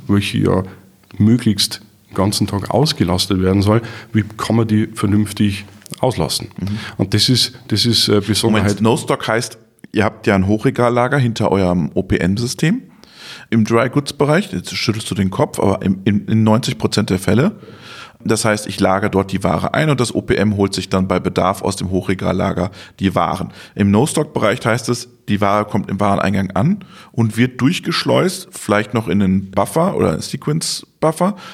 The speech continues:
Speaker 2: und dann direkt auf die Palette gepackt durch das O P M.
Speaker 1: Korrekt. Also der Vorteil im, äh, No-Stock-Bereich, das ist, ist natürlich das, dass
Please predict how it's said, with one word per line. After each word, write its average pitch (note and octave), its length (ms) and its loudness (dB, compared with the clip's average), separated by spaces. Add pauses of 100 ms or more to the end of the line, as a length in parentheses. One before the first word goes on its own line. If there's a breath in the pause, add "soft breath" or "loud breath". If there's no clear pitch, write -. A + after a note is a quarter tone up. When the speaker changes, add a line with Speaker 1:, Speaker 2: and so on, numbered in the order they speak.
(160 loud breath)
Speaker 2:
und A2+ 260 0
dann B2+ 180 0
direkt C#3+ 320 -2
auf - 100 -6
die - 80 -6
Palette G2+ 320 -2
gepackt - 440 -8 (220)
durch A2 200 0
das - 120 -6
O - 100 -2
P - 120 -6
M. - 220 -10
Speaker 1:
Korrekt. - 400 -2 (340 loud breath)
Also A#2 140 0
der A#2+ 100 0
Vorteil A2+ 540 2
im, G2 380 4
äh, G2+ 180 2
No-Stock-Bereich, G2 920 0 (240)
das - 220 -4
ist, F#2+ 220 0
ist - 360 0
natürlich F#2+ 420 2
das, G2 180 0
dass - 280 -2